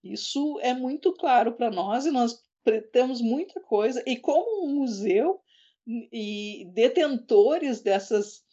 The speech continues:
ah, da preservação dessas memórias,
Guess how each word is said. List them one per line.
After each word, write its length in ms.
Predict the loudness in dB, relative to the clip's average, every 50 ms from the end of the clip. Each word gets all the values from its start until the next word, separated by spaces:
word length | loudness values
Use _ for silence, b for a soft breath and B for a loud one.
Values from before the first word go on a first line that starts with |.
| _ _ _ _ _ _ _ _ _ _ _ _ _ _ _ _ _ _ -4
ah, 960 | 0 2 4 6 6 6 4 4 2 2 2 2 2 2 2 4 4 2 2 0 -4 -10 -12 -14 _ 0
da 180 | 4 6 6
preservação 880 | 6 6 4 2 4 2 2 2 0 -2 -2 -2 0 0 0 0 0 0
dessas 360 | 0 0 0 -2 -4 -8 -8
memórias, 760 | -10 -10 -8 -4 -2 0 0 0 0 -2 -2 -4 -6 -8